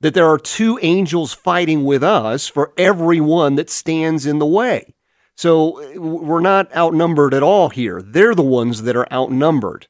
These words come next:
Now, <clears throat> I don't know if these kind of things help you, but it certainly does for me.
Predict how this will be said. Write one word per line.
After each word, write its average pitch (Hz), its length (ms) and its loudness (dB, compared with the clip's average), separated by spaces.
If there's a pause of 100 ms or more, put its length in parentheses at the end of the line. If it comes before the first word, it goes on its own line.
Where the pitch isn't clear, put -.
(100)
Now, 127 240 -2 (420)
<clears throat> - 0 - (880)
I 151 120 -2
don't 131 160 -2
know 113 160 -4
if 110 100 -10
these 131 320 -4
kind 127 180 -2
of - 80 -8
things 120 240 -4
help 131 260 -2
you, 135 180 2
but 127 120 -2
it 117 80 -6
certainly 123 320 -4
does 127 280 0
for 113 200 -6
me. 131 320 2